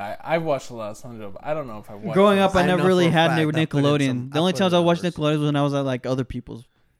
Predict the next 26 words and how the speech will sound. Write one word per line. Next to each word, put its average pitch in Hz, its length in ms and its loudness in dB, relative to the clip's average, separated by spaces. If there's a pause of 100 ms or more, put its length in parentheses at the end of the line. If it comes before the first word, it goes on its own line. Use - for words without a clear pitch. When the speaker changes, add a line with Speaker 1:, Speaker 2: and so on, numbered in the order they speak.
Speaker 2:
places 120 400 -14
and 117 80 -16
be 113 80 -18
like, - 80 -18
"Man, 143 180 -10
I - 20 -10
wish 143 160 -14
I 117 40 -14
had 101 120 -16
this 107 140 -20
Speaker 3:
Right, 101 80 -16
Speaker 2:
channel." 98 160 -14
Speaker 3:
well, 113 100 -12
Speaker 1:
That's 110 100 -12
Speaker 3:
what, 120 120 -10
Speaker 1:
why 120 40 -12
you're 117 320 -12
Speaker 3:
we're 135 60 -10
trying 127 180 -14
to 123 40 -12
make 123 160 -14
us 117 80 -20
pity 120 240 -18
you, 107 140 -20
Daniel. 107 400 -20
Jeez. 110 400 -20